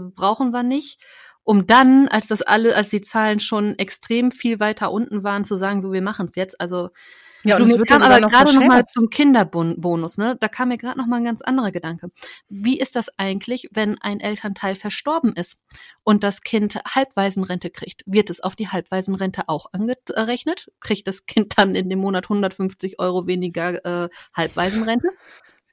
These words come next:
Speaker 2: Ist das
Speaker 1: Weil
Speaker 2: nicht
Speaker 1: auch
Speaker 2: auch
Speaker 1: da
Speaker 2: irgendwie so eine
Speaker 1: kümmert sich ja
Speaker 2: Sozialleistung oder sowas?
Speaker 1: Ja, wahrscheinlich fällt es auch ins S G B zwei.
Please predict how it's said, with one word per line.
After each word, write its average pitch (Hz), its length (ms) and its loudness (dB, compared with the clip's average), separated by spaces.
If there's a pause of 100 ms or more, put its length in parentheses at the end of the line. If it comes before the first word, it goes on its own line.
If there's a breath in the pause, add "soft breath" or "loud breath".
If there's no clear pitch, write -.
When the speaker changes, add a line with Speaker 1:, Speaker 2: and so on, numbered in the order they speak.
(100)
Speaker 2:
Ist - 140 -10
das 180 100 -2
Speaker 1:
Weil 208 140 8
Speaker 2:
nicht - 100 2
Speaker 1:
auch 196 80 4
Speaker 2:
auch 160 120 -8
Speaker 1:
da 202 140 8
Speaker 2:
irgendwie 277 160 4
so 262 80 2
eine 254 100 8
Speaker 1:
kümmert 254 200 2
sich 247 120 -2
ja 254 180 6
Speaker 2:
Sozialleistung 269 560 0
oder 277 180 -6
sowas? 320 460 -10
Speaker 1:
Ja, 190 140 0
wahrscheinlich 220 380 -2
fällt 254 200 -2
es 247 100 -10
auch - 160 -4
ins 170 220 -4
S - 240 -12
G 175 100 -2
B - 160 -8
zwei. - 280 -12